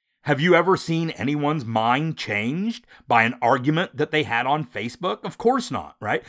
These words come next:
I had, I remember I had this classmate in seminary once who said, "Nobody ever believed in Jesus because they lost an argument."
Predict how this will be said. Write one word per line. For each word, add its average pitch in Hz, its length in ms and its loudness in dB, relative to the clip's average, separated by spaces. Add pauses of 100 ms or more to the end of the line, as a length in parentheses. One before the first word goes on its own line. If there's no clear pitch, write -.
(140)
I 175 100 6
had, 208 200 4
I 147 60 4
remember 196 240 6
I 165 80 6
had 160 120 4
this 135 140 0
classmate 147 560 0
in 104 140 -6
seminary 123 440 -2
once 101 380 -8 (360)
who 135 160 2
said, 127 440 4 (360)
"Nobody 202 360 8
ever 175 140 2
believed 147 480 2
in 120 160 4
Jesus 120 480 0
because 117 400 -2
they 110 140 0
lost 120 460 2
an 110 180 -4
argument." 95 560 -2